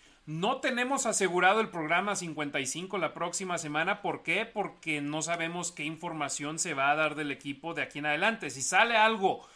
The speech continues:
muy importante, una contratación de un liniero ofensivo que sabemos que va a ser titular desde el primer día,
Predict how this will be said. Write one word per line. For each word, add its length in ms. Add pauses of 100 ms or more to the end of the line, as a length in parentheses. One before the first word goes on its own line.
(220)
muy 420
importante, 920 (680)
una 180
contratación 600
de 80
un 60
liniero 260
ofensivo 580
que 200
sabemos 400
que 80
va 60
a 40
ser 180
titular 460
desde 200
el 80
primer 340
día, 320